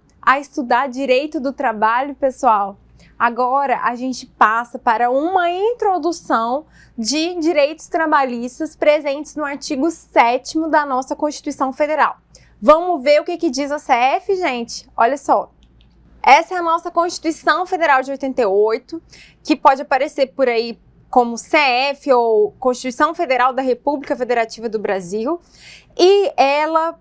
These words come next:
é, tem uma parte do, que vai tratar dos direitos fundamentais, lá no artigo quinto, né, principalmente, direitos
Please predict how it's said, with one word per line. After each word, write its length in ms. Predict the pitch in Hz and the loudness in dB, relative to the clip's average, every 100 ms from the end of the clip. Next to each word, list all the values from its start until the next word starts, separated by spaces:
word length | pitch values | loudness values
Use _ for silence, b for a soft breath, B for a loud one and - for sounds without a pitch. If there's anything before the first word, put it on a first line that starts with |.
| - | 2
é, 240 | 247 240 | 4 4
tem 400 | 240 - 254 262 - | 2 0 0 -2 -4
uma 220 | 254 262 | -2 -2
parte 480 | 262 247 262 294 311 | 4 4 4 -2 -6
do, 200 | 269 - | -6 -6
que 140 | 220 | -6
vai 240 | 247 254 277 | 2 4 4
tratar 360 | 320 294 262 | 2 2 2
dos 300 | 233 302 381 | 4 2 2
direitos 440 | 339 294 269 285 - | 2 2 2 0 -8
fundamentais, 960 | 277 254 233 233 220 202 202 247 330 247 | -2 -2 -2 -2 0 0 0 -4 -4 -4
lá 340 | 208 220 285 | 2 4 4
no 60 | 339 | 0
artigo 400 | 285 294 277 269 | -4 -2 -4 -2
quinto, 500 | - 240 285 302 254 | -4 -4 -4 -4 -4
né, 220 | 233 247 | -2 -4
principalmente, 720 | 226 226 - 214 202 233 240 | -6 -8 -4 -2 -2 -4 -4
direitos 540 | 226 226 277 277 - | -2 0 -2 -4 -16